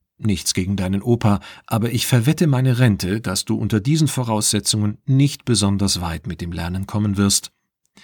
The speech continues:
Erstens wirst du an diesem Ort ständig angesprochen oder in ein Gespräch verwickelt, zweitens kannst du vor dem Kamin nur beschwerlich eine fokussierte Atmosphäre erzeugen und drittens wirst du dort kaum schreiben oder vertieft denken können.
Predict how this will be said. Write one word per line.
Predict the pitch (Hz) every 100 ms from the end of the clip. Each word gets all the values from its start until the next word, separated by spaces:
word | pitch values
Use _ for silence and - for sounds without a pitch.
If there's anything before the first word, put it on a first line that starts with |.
| - - - -
Erstens | 139 139 - 165
wirst | 147 147 151
du |
an | 139
diesem | 127 123 131
Ort | 120 -
ständig | - 151 104 -
angesprochen | 117 113 95 - 85 80 120 143
oder | 104 82
in | 82
ein | 80
Gespräch | 87 - 110 107
verwickelt, | - 87 98 147 170 - - - _
zweitens | - 135 123 123 165 -
kannst | 143 143 -
du |
vor | 131 131
dem | 120 123
Kamin | 123 135 135
nur | 135
beschwerlich | 131 147 - 123 107 90 85
eine | 90 92
fokussierte | - 120 101 - 101 90 80
Atmosphäre | 85 101 98 - 120 120
erzeugen | 107 104 - 107 107 107 - - _ -
und | 131
drittens | 135 160 165 175 -
wirst | 147 -
du |
dort | 131 120 -
kaum | - 95 90
schreiben | - 104 110 98 90
oder | 90
vertieft | 95 95 - 101 -
denken | 110 117 104
können. | - - 120